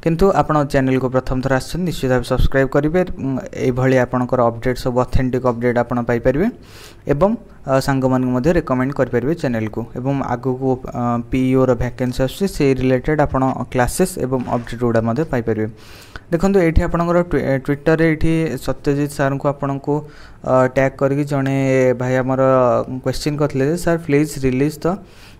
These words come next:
ଏସ୍ଓ ଅଫିସିଆଲ ଆନ୍ସର କି, so that we can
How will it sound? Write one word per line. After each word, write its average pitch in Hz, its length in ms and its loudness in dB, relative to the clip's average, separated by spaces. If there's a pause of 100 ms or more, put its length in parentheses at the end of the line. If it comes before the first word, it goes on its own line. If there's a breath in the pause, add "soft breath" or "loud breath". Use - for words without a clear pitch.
(100)
ଏସ୍ଓ 156 340 4
ଅଫିସିଆଲ 143 460 0
ଆନ୍ସର 131 360 0
କି, 190 240 -2
so 147 180 -2 (240)
that 170 160 2 (480 loud breath)
we 139 140 4
can 160 400 0